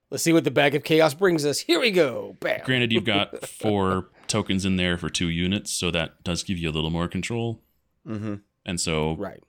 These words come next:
Speaker 2: if you can, maybe bring an improvised order in that list, and I think you're doing good there. So, no, I, I don't, I don't think it's busted, but I think it's very viable and solid.
Speaker 3: Sure, sure.
Speaker 2: Like, I would run it and not feel bad. I'll say that.
Speaker 3: That's okay.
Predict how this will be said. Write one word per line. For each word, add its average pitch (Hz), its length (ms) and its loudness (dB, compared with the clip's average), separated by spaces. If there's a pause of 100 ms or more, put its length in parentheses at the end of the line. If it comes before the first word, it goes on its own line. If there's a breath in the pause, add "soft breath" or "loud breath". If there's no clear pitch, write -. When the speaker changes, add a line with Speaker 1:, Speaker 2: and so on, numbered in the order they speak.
(140)
Speaker 2:
if 92 100 -6
you 87 80 -4
can, 90 360 0
maybe 82 140 2
bring 82 180 -2
an 80 80 0
improvised 80 500 -4
order 98 320 0
in 95 120 0
that 92 200 -2
list, 101 300 -4
and 78 100 -4
I 76 60 -2
think 76 180 -6
you're 76 80 -10
doing 73 200 -6
good 71 200 -6
there. 76 360 -8
So, 71 380 -10 (140)
no, 180 80 0
I, 117 260 0
I 120 40 2
don't, 127 240 0 (160)
I 113 100 0
don't 123 160 -2
think 120 160 -2
it's 107 140 -2
busted, 95 920 -2 (640)
but 90 100 -2
I 82 60 0
think 85 200 -2
it's 82 180 -4
very 80 500 -2
viable 76 580 -4
and 73 100 -6
solid. 69 440 -4 (680)
Speaker 3:
Sure, 92 300 -4 (280)
sure. 92 300 -8 (220)
Speaker 2:
Like, 98 160 -2
I 107 100 2
would 110 100 0
run 110 160 2
it - 80 -2
and 98 80 2
not 92 180 0
feel 80 220 -2
bad. 65 300 -6 (120)
I'll - 100 -8
say 80 180 -2
that. 65 260 -8 (380)
Speaker 3:
That's 160 280 0
okay. 110 300 2